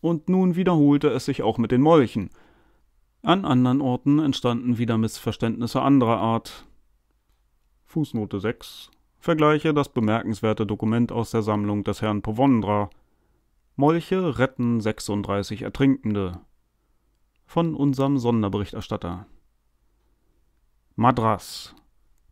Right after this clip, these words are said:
dritter April. Im hiesigen Hafen stieß der Dampfer Indian Star mit einem Boot zusammen, das vierzig Eingeborene übersetzte. Das Boot begann sofort zu sinken.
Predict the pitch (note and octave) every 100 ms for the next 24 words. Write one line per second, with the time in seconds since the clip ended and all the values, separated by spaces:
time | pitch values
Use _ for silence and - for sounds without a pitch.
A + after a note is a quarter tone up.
0 | - C3 C#3 C#3 C#3+ - G#2+ F2 - _
1 | _ _ _ _ _ _ _ _ - -
2 | F3+ D3+ F3+ F3+ G3 E3+ A#2+ C3 - G3
3 | F#3 - F3 - C#3+ B2+ D3+ D3+ D3 C#3+
4 | D3 A#2+ A2+ - D3 D3+ C#3+ C3 C3 C3
5 | B2+ D3+ C#3+ D3 C#3 C#3+ D3+ D3+ D3 D3+
6 | - D#3 - D#3 - D3 D3+ C3+ C3+ C#3+
7 | C3 C3+ C3 C3+ C3 B2+ C3 - - C#3
8 | C3 - _ _ _ _ _ - F3 -
9 | B2+ C#3 C3+ A#2 A2+ A2+ A2 G#2+ - A2+
10 | - B2 A2+ A#2 - - F#2 E2